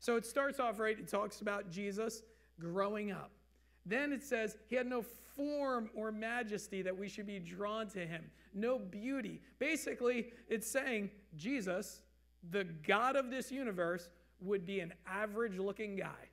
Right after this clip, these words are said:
okay? An average-looking guy would come to this earth. Then it goes on, say,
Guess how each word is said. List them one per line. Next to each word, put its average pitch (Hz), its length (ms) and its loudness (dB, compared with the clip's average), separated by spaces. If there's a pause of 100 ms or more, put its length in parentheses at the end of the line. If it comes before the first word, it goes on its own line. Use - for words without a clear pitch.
okay? 180 360 2 (240)
An 196 120 2
average-looking 254 720 0
guy 180 340 -4 (320)
would 190 260 -2
come 262 340 -4
to 262 120 -4
this 247 220 -2
earth. 160 340 -6 (960)
Then 240 180 0
it 247 120 -4
goes 240 260 4
on, 208 380 -4 (180)
say, 180 380 -2